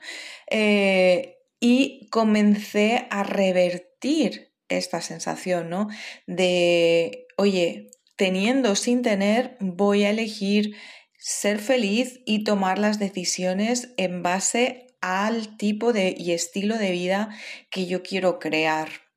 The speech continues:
Y tener esa confianza, esa certeza de que más allá de las circunstancias que vivo hoy, son pequeñas acciones que debo ir eligiendo, que van a ir construyendo y creando algo totalmente distinto.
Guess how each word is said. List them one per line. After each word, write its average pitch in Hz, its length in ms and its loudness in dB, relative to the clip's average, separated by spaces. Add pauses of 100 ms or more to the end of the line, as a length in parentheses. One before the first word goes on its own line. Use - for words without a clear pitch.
(200)
Y 202 480 0 (300)
tener 185 380 0
esa 208 260 -2
confianza, 196 640 0
esa 190 220 -2
certeza 208 800 -2 (380)
de 190 220 0
que 185 120 -4
más 196 480 -2
allá 214 360 2
de 208 100 2
las 185 180 -2
circunstancias 196 880 -4
que 208 200 0
vivo 214 420 0
hoy, 254 320 0 (320)
son 208 220 0
pequeñas 214 460 0
acciones 202 540 -2
que 190 140 -4
debo 175 320 2
ir 175 320 0 (320)
eligiendo, 196 760 -2
que 190 100 -4
van 175 220 0
a 175 80 2
ir 175 360 -2
construyendo 180 760 -2
y 214 100 -2
creando 180 560 0
algo 175 260 -2
totalmente 170 680 -4
distinto. 156 800 -6